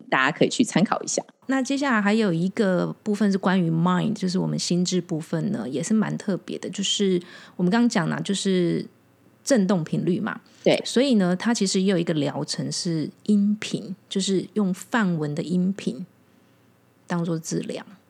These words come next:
Speaker 1: 嗯哼。
Speaker 2: 就是，是所谓的 Maharishi Vedic Vibration，就是振动频，一种梵文音频的振动频率，可以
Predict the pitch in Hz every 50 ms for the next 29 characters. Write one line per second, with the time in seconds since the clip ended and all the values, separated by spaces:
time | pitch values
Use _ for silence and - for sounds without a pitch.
0 | _ _ - 170 180 196 202 180 180 208 - _ _ _ _ - - 180 175 -
1 | - 175 165 165 165 - - 196 180 170 170 190 180 - - 170 165 170 180 175
2 | 170 160 160 170 170 - 185 175 180 - - 180 165 170 165 170 180 196 175 185
3 | 175 - - - 185 160 143 147 147 147 - 147 151 151 151 - - - 110 92
4 | - - _ _ - - 170 - - 170 160 151 - - - - _ - - 226
5 | 185 170 160 175 165 151 156 165 - - - - 208 190 175 160 - - - -
6 | - - - - - _ _ _ - 247 220 190 180 170 156 160 156 156 - -
7 | 180 185 180 185 185 - - 185 - 202 - - - - - 165 156 147 147 160
8 | 151 - - - 160 - - - - - 208 202 - - - 185 170 160 160 151
9 | - 180